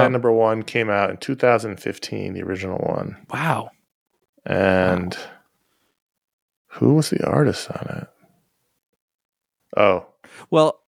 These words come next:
Speaker 2: Scotty Young was the artist on it.
Speaker 1: He, he, dr-, he drew the f-,
Speaker 2: He drew
Speaker 1: just
Speaker 2: it
Speaker 1: the
Speaker 2: too,
Speaker 1: first
Speaker 2: yeah.
Speaker 1: issue, or drew the whole? Well, whatever. Um, it works. It was a really, it was just, a, it was a really fun issue. I, I,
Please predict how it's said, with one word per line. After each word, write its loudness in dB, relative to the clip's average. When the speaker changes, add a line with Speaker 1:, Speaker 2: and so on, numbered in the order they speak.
Speaker 2:
Scotty 2
Young 4
was 2
the 0
artist -6
on -10
it. -18
Speaker 1:
He, 0
he, 2
dr-, -10
he 2
drew 4
the 6
f-, 0
Speaker 2:
He 0
drew 4
Speaker 1:
just 6
Speaker 2:
it -2
Speaker 1:
the 2
Speaker 2:
too, -
Speaker 1:
first 6
Speaker 2:
yeah. 4
Speaker 1:
issue, 2
or 2
drew 2
the 2
whole? 2
Well, 0
whatever. 0
Um, 0
it 2
works. 0
It 0
was 2
a 2
really, 2
it 4
was 4
just, -2
a, 0
it 2
was 2
a 0
really 2
fun 0
issue. 2
I, 2
I, 2